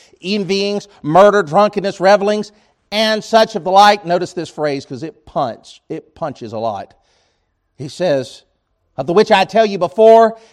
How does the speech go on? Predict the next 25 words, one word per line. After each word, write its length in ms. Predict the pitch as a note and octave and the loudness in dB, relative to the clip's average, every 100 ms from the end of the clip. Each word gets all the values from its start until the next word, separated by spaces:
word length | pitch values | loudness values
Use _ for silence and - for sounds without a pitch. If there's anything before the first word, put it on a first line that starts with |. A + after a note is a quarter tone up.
| - | -10
as 300 | F3 G3 F#3 | -4 -2 0
I 220 | F#3 F#3 | 0 -2
have 300 | D#3 E3 D3+ | -2 -4 2
also 480 | F#3 C4 A#3 A#3+ G#3 | 6 6 4 0 -2
told 300 | G#3+ A#3+ G3 | 0 0 0
you 120 | G#3 | -4
in 100 | G3 | -4
time 300 | F#3+ G#3 G3 | -8 -8 -6
past, 420 | F3+ G#3 G#3 - _ _ | -4 -4 -6 -10 _ _
that 240 | F3 F3+ D3+ | -2 -2 -2
they 320 | G#3+ B3 B3+ | 0 2 2
which 280 | F#3+ F3+ - | -2 -8 -8
do 220 | A3 C4 | -6 -6
such 300 | - A3+ - | -2 -4 -4
things 480 | A#3 A#3+ A#3+ A3 - _ _ _ _ _ _ _ _ _ _ _ _ _ _ _ _ _ _ | -8 -6 -8 -14 -20 _ _ _ _ _ _ _ _ _ _ _ _ _ _ _ _ _ _
probably 400 | E3 E3+ C3 A#2+ | -6 -6 -8 -10
aren't 240 | A#2+ - | -12 -14
saved." 380 | - A2 G2 _ _ _ _ _ _ _ _ _ _ _ _ _ _ _ _ _ _ _ _ _ _ _ _ _ _ _ - | -14 -14 -14 _ _ _ _ _ _ _ _ _ _ _ _ _ _ _ _ _ _ _ _ _ _ _ _ _ _ _ -18
Uh, 100 | G#2 _ | -18 _
what's 180 | - D3 | -16 -16
the 60 | C3+ | -14
text 320 | C#3 A2+ - | -14 -14 -16
say? 220 | G2 G#2 _ _ _ _ _ _ _ _ _ _ _ _ _ _ _ _ _ _ _ _ | -20 -20 _ _ _ _ _ _ _ _ _ _ _ _ _ _ _ _ _ _ _ _
"Shall 1000 | _ - A#3 B3+ B3+ B3+ C4 B3+ - _ | _ -2 2 4 6 8 8 6 0 _
not 720 | C#3 B2 C3+ F#4 E4 - - | -14 -8 4 6 6 0 -12